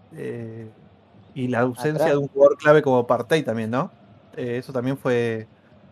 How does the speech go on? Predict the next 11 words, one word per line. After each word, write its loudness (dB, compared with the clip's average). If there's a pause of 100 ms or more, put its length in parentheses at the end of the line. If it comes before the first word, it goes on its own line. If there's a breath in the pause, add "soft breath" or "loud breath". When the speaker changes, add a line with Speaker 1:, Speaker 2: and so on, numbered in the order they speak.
(600)
Speaker 1:
fue 2
una -2
cosa -6
muy 0
importante. 0
Lamentablemente, 0 (440)
Lokonga 0
no 0
es -2
lo -2
mismo. -6